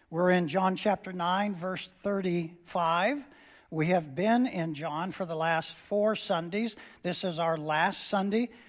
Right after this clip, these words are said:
John chapter nine, verse thirty-five. And it's interesting that the entire chapter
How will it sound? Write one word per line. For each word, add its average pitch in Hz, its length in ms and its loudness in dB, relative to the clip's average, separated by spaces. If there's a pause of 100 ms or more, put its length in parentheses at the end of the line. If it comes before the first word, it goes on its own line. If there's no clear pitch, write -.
John 170 300 -2
chapter 170 340 -2
nine, 165 320 -2
verse 160 200 -8
thirty-five. 170 600 -2 (280)
And 175 100 2
it's 170 220 0
interesting 208 720 -2
that 170 200 -4
the 175 120 -2
entire 214 840 0
chapter 196 680 -4